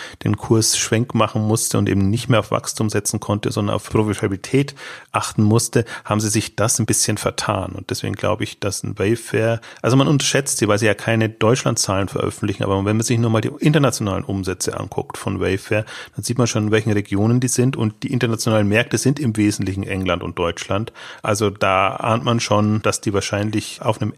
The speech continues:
ähnlichen Niveau sein könnten. Und Home vierundzwanzig veröffentlicht ja auch internationale Umsätze. Also die bisschen über hundert Millionen, glaube ich, waren's, die Home vierundzwanzig jetzt veröffentlicht hat für den deutschen Markt.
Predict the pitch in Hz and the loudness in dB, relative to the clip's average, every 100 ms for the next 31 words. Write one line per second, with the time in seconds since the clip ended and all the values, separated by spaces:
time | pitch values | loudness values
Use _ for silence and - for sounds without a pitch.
0 | - 123 120 110 101 98 101 98 98 92 | -2 0 0 0 -2 -2 -4 -2 -2 -2
1 | - 120 - 113 - - - - 123 107 | -2 -2 0 -4 -2 -10 -16 -4 2 2
2 | - 113 120 110 104 110 117 113 110 98 | 2 4 4 4 4 4 2 2 2 2
3 | 92 139 135 104 - 92 95 98 101 107 | 2 2 2 2 2 0 0 0 0 0
4 | - 117 98 98 - - - 107 110 - | 2 2 2 -2 -4 -16 -2 2 2 0
5 | 117 139 120 107 107 120 113 104 113 113 | -8 -4 0 0 2 2 2 2 2 2
6 | 107 104 107 95 101 113 - 104 104 107 | 0 0 0 0 2 0 -2 -2 -2 -2
7 | 107 - 110 101 104 104 110 107 98 - | -6 -2 -2 0 0 2 2 0 -2 -2
8 | - - 104 - 98 - - 92 95 101 | -4 -4 -6 -4 -6 -4 -4 0 2 2
9 | - 95 95 - | 0 2 0 -2